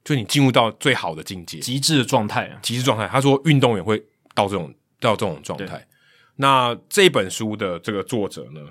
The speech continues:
Speaker 1: 叫做 Borling，Clyde Borling。
Speaker 2: 嗯。
Speaker 1: 他是一个记者，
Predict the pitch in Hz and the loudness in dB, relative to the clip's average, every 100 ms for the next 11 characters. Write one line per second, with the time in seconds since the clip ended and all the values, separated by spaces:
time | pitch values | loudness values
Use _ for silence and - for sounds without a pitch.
0 | _ _ - 110 110 92 85 113 107 107 | _ _ 0 2 2 -2 2 6 6 6
1 | 80 - _ _ _ - 131 139 - 120 | 0 -6 _ _ _ -2 2 2 0 -2
2 | 113 107 80 - 110 95 95 - - 185 | 0 0 -6 -14 -20 -18 -20 -14 0 0
3 | 202 131 - 104 - | 2 -2 -2 -6 -10